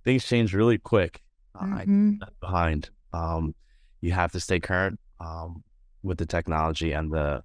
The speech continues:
Speaker 1: modern techniques and approaches. Uh, I can almost, I mean, it, it'll be interesting to revisit this in, you know, two to five years.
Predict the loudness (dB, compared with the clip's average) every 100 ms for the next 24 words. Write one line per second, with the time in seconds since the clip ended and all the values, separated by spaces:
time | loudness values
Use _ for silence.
0 | -12 -2 0 0 -4 -8 -6 -8 -6 -8
1 | -6 -6 -6 -6 -6 -8 _ _ _ _
2 | _ -10 -2 0 0 0 -2 2 2 4
3 | 4 4 0 -10 -4 -2 0 0 0 0
4 | 0 -2 -4 -2 -2 -2 -2 2 2 0
5 | 0 2 0 0 -4 -2 -4 -8 _ _
6 | _ _ _ -6 -4 -4 -8 _ _ -2
7 | 0 2 2 4 2 0